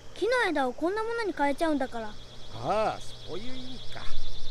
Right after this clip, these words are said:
Speaker 2: だったら何かを作ってる人はみんな魔法使いだよ。百姓も工場で働いてる人も陶芸家もガラス職人も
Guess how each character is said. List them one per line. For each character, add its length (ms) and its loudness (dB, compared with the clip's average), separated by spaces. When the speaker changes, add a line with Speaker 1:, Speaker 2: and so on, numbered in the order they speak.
Speaker 2:
だ 80 -4
っ 80 -4
た 100 2
ら 220 0
何 240 0
か 120 -2
を 60 -4
作 240 0
っ 40 -8
て 80 -8
る 80 -4
人 180 -10
は 120 -8
み 40 -4
ん 40 -4
な 80 -2
魔 120 -6
法 220 -4
使 240 -6
い 40 -4
だ 60 -8
よ。 60 -4
百 200 -4
姓 220 -4
も 80 -6
工 180 -2
場 160 0
で 100 -2
働 400 -2
い 40 -4
て 100 -6
る 100 -8
人 220 -10
も 80 -12
陶 160 -4
芸 220 -4
家 160 -10
も 220 -10
ガ 100 -10
ラ 100 -6
ス 120 -10
職 260 -8
人 180 -4
も 120 -10